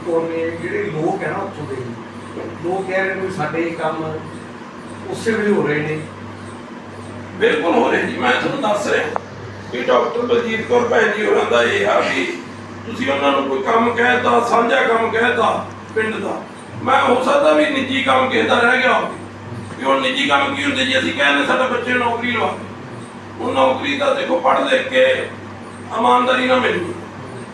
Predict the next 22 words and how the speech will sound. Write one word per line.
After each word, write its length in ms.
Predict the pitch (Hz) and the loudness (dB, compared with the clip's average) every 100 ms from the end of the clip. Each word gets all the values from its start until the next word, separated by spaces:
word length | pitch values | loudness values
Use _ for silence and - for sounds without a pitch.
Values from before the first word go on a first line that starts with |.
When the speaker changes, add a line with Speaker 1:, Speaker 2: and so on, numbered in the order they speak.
| - - - - | -16 -16 -12 -4
Speaker 2:
ਉਹਦੇ 180 | 247 | -2
'ਚ 140 | 269 262 | 0 -4
ਕੋਈ 200 | 262 247 - - - - | -4 -6 -6 -10 -14 -6
ਮੰਤਰੀ 360 | - 240 120 247 | 0 0 0 0
ਜੀ 120 | 123 | 0
ਦੀ 80 | 247 | -2
ਸਿਫਾਰਿਸ਼ 500 | - 220 220 - 190 | 0 2 4 2 -2
ਨਹੀਂ। 180 | 185 175 - - - - - - - - 240 | -2 -4 -6 -12 -14 -14 -14 -14 -14 -10 0
ਤਾਂ 420 | 240 262 262 - - - | 2 4 2 -2 -8 -4
ਬਾਕੀ 380 | - - 302 294 | -4 -4 -4 -2
ਜੇ 100 | 302 | 0
ਕੋਈ 180 | 294 - | -2 0
ਸਾਂਝਾ 360 | 214 240 294 | 2 4 4
ਕੰਮ 280 | 302 - 240 | 4 2 2
ਕਹਿਤਾ 480 | 247 254 - - - - - - - 254 | 2 2 2 0 -2 -8 -12 -12 -12 0
ਤਾਂ 80 | 277 | 2
ਉਹ 140 | 302 320 | 2 0
ਤੁਰੰਤ 380 | 311 320 - | 2 2 2
ਹੀ 100 | 320 311 | 2 2
ਉਹਤੇ 220 | - - | 2 2
ਐਕਸ਼ਨ 260 | - - | 2 0
ਕਰਦੇ, 420 | - - - - | -2 -4 -6 -10